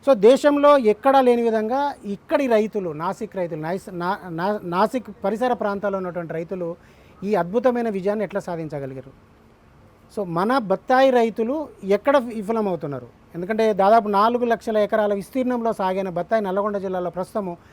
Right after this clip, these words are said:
నలభై వేల ఎకరాలకు పడిపోయిందని హార్టికల్చర్ డిపార్ట్‌మెంట్ చెప్తున్న స్టాటిస్టిక్సే మనకు ఎగ్జాంపుల్. కానీ, కనీసం ఆ నలభై వేల ఎకరాల్లో వస్తున్నటువంటి దిగుబడిని కూడా సరైన ప-, రేటుకు అమ్ముకోలేక మార్కెట్లో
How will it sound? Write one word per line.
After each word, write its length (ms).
నలభై 380
వేల 180
ఎకరాలకు 380
పడిపోయిందని 680
హార్టికల్చర్ 540
డిపార్ట్‌మెంట్ 560
చెప్తున్న 400
స్టాటిస్టిక్సే 880
మనకు 460
ఎగ్జాంపుల్. 420
కానీ, 140
కనీసం 360
ఆ 80
నలభై 360
వేల 160
ఎకరాల్లో 460
వస్తున్నటువంటి 500
దిగుబడిని 460
కూడా 200
సరైన 360
ప-, 420
రేటుకు 400
అమ్ముకోలేక 540
మార్కెట్లో 840